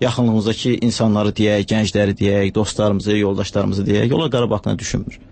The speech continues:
Hər hansı yolunu düşünmür, e, hətta bu barədə düşünməkdən danışıram, amma həll yolunu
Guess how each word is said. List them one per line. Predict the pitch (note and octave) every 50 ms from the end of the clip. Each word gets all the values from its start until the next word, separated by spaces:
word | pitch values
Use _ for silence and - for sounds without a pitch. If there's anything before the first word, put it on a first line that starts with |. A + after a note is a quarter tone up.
| -
Hər | - C3 E3 F#3 F#3
hansı | D3 B2 - B2
yolunu | A#2+ A2 G2+ G#2 G2+ F2+
düşünmür, | F#2 - - G2 G2 F#2+ F#2+
e, | A2 C3 D3 D3
hətta | C#3+ - - C3+ B2+ A#2 G#2+ G#2 G#2+ - - - - -
bu | C#3+ C3
barədə | C3 B2 A#2+ A#2+ A#2+ C3+ D3 C#3
düşünməkdən | C3+ - - D3+ C#3 C#3 C#3 C#3 B2+ D#3+ D3+ A2+
danışıram, | G#2 G2 F#2+ - - G#2 G#2
amma | A2+ A#2
həll | A#2 C3 C#3+ C3 A#2
yolunu | A2+ A#2 A2+ A2+ A2 A#2+ C3+